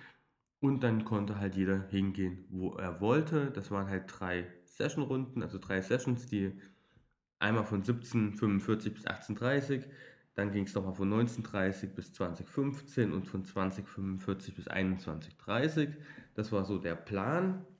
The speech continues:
Ähm, die Praxis war ein kleines bisschen anders. <laughs> Ich habe keine Session eingereicht, weil ich ganz genau wusste, okay, es ergibt sich sowieso wieder spontan irgendwas.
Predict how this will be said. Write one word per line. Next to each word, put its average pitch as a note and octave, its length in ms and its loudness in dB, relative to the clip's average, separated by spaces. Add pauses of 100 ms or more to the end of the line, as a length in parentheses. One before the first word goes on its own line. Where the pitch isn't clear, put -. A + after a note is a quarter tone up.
(1120)
Ähm, A#2 420 4 (640)
die A2 60 -2
Praxis B2 420 0
war A#2+ 140 6
ein A#2+ 80 6
kleines B2 260 4
bisschen - 240 -6
anders. D#3+ 460 4
<laughs> - 1000 -4
Ich - 380 2 (500)
habe A#2+ 600 6
keine D3 280 6
Session D3 300 4
eingereicht, D3 540 6
weil G2 80 6
ich A#2 80 2
ganz A#2 220 4
genau A2 340 2
wusste, A2+ 320 0
okay, - 540 2 (380)
es - 120 -2
ergibt A2+ 320 4
sich G#2 160 0
sowieso F#2+ 360 0
wieder A2 160 2
spontan G#2+ 640 -2
irgendwas. G#2+ 640 -4